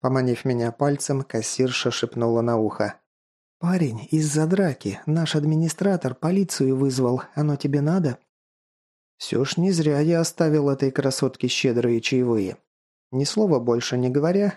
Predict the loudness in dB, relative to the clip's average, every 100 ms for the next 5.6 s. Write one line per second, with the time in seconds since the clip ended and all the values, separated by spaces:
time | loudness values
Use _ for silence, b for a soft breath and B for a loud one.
0 | -2 0 2 0 0 0 0 0 -2 -2
1 | -2 0 0 0 0 0 -4 b b b
2 | b -2 0 -2 -2 -2 0 -2 0 -4
3 | -2 -2 -2 -2 0 2 0 0 0 2
4 | 2 0 -2 -2 -6 -2 -2 -2 -4 -2
5 | -2 0 0 -2 -4 -10